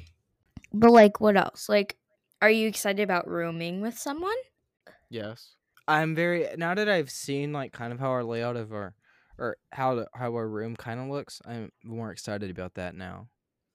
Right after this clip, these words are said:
Speaker 2: Because,
Speaker 1: Yeah,
Speaker 2: you know,
Speaker 1: it is
Speaker 2: as
Speaker 1: really
Speaker 2: more
Speaker 1: nice.
Speaker 2: certainty comes, the more excited you can be about things. I don't, I can't imagine being a person that would be more excited over uncertainty,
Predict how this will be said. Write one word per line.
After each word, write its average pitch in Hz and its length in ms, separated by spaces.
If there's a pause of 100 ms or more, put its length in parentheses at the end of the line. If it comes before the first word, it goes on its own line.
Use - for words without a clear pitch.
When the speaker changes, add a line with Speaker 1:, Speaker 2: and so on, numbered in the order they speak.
(340)
Speaker 2:
Because, 117 300
Speaker 1:
Yeah, - 80
Speaker 2:
you 131 100
know, 202 220
Speaker 1:
it 226 180
is 196 360
Speaker 2:
as 175 140
Speaker 1:
really 160 60
Speaker 2:
more 220 220
Speaker 1:
nice. - 0
Speaker 2:
certainty 175 520
comes, 135 440
the 117 80
more 131 180
excited 123 440
you 101 120
can 95 140
be 101 140
about 90 240
things. - 320
I 147 160
don't, 123 220 (100)
I 147 120
can't 151 240
imagine 104 560
being 98 220
a 87 40
person 101 420
that 90 140
would 95 140
be 92 120
more 143 280
excited 113 480
over 95 260
uncertainty, 90 680